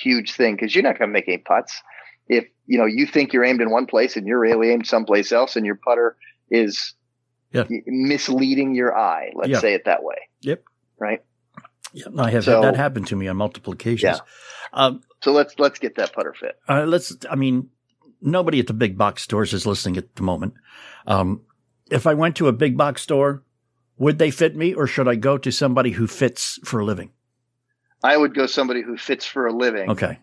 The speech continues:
Speaker 1: And then go, you know, go piddle around with a few at the big box place, right? Because they've got 'em.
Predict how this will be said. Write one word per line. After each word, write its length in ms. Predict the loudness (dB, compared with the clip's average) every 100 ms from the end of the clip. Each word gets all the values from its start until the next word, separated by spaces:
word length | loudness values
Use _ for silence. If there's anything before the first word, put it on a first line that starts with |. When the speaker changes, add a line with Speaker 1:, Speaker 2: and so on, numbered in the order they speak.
| _ _ -2
Speaker 1:
And 220 | 0 0
then 160 | -2
go, 500 | 0 0 2 -2 -6 -14 _
you 80 | -6
know, 120 | -4 -2
go 280 | 0 -2 _ -6
piddle 320 | 0 4 4
around 400 | 4 4 4 4
with 160 | 0 -4
a 60 | -8
few 580 | -6 -4 -4 -6 -10 _ _ _ _ _ _ _ 2
at 180 | 2 0
the 60 |
big 220 | -2 0
box 300 | 2 2 2
place, 480 | -4 -2 -2 -4 -8 -2
right? 200 | -2 0
Because 240 | -2 0
they've 220 | 0 0
got 260 | 0 2 0
'em. 160 | -2